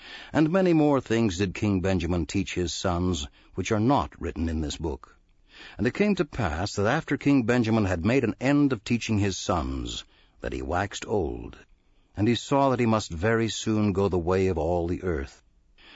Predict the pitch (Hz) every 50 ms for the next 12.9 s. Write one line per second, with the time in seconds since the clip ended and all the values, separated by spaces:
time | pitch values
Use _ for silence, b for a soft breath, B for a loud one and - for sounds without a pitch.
0 | B B 87 120 147 170 160 - 165 170 165 139 147 160 143 - 160 147 147 147
1 | 139 131 131 - - - - - 156 135 92 69 67 65 60 60 - - - -
2 | _ _ _ - - - - 104 104 - 117 107 92 - - 107 90 - - 139
3 | 147 160 160 151 147 - - - 175 160 117 - 92 92 95 - 98 104 104 98
4 | 98 95 101 110 113 104 120 123 117 - - 139 127 95 76 69 65 62 60 -
5 | - _ _ _ _ B B B B B B B B B B 76 131 165 175 -
6 | - 175 175 170 151 165 175 151 139 147 143 131 131 135 131 117 87 - 120 113
7 | 104 87 78 80 90 98 104 82 78 98 95 - - 98 95 - - 82 78 67
8 | 57 57 60 - 57 50 - - _ _ _ _ _ _ _ _ _ _ - -
9 | 127 - 143 165 143 151 143 151 139 135 139 139 139 123 - - 123 - - 120
10 | 110 - - - 107 107 98 - 92 95 98 87 - - 90 80 92 95 92 92
11 | - - 113 110 107 104 101 92 85 73 - _ _ _ _ _ _ _ _ _
12 | _ _ _ - 78 87 95 92 - - 127 123 135 151 160 170 165 151